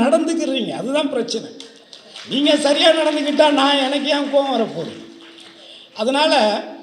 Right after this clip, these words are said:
நான் இந்த சென்னைக்கு ஆயிரத்தி தொள்ளாயிரத்தி எண்பத்தி ஏழுல வந்தேன். இங்க இருக்கிற மவுண்ட் ரோடு பாட்ரு தோட்டத்துல இருக்கிற கிரிபோன்னு ஒரு லாட்ஜில் ரூம் பாயா வேலை செஞ்சுக்கிட்டு அப்படியே என்னுடைய வாழ்க்கையை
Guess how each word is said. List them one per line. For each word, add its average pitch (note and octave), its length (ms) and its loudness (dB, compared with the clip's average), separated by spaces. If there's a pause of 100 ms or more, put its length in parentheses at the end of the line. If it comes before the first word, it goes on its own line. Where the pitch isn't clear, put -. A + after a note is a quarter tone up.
(720)
நான் C4 360 0 (800)
இந்த B3 140 -6 (140)
சென்னைக்கு C#4 480 0 (680)
ஆயிரத்தி C#4+ 440 0 (120)
தொள்ளாயிரத்தி B3+ 600 -2 (140)
எண்பத்தி B3 360 -2 (100)
ஏழுல A3+ 320 -2
வந்தேன். F#3 280 -6 (1600)
இங்க A#3 120 -2 (120)
இருக்கிற B3+ 240 -2 (120)
மவுண்ட் C4 300 0
ரோடு B3 260 2
பாட்ரு C4+ 380 0
தோட்டத்துல A3 380 -4
இருக்கிற A3 240 -4 (160)
கிரிபோன்னு B3 560 -4
ஒரு G3 120 -4
லாட்ஜில் A3 440 0
ரூம் A#3+ 200 -4
பாயா A3+ 240 4
வேலை G#3 220 0
செஞ்சுக்கிட்டு F#3 480 -8 (1000)
அப்படியே B3+ 380 0 (140)
என்னுடைய A3+ 320 0
வாழ்க்கையை A3 340 0